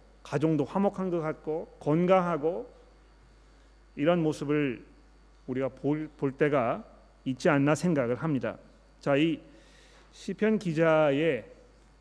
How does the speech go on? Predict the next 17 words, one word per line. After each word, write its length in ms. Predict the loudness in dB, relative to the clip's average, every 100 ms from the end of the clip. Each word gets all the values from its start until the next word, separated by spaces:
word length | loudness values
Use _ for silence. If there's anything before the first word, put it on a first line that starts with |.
| -12
아, 140 | -8 -4
이 160 | -4 -4
관찰을 640 | -2 0 0 2 4 2
보십시오. 460 | 0 -4 -8 -14 -14 -20 _ _ -12
그가 480 | -4 0 0 -2 -8
눈을 300 | -6 -2 -2
들어서 440 | 0 0 0 -4 -8 -14 -20 -20 -20 _ _ -4
이 160 | -4
세상에 460 | -2 -2 0 0 0
벌어지는 500 | 4 4 2 0 2
일들을 400 | 2 4 4 4
보-, 180 | 2 0
보니까 760 | 2 0 2 2 2 2 0 -8 -20 -20 -20 _ _ -6
이런 320 | 0 2 2
현상들을 600 | -2 -2 -2 -2 0 0
본 180 | 0 0
것입니다. 580 | 0 0 -2 -2 -4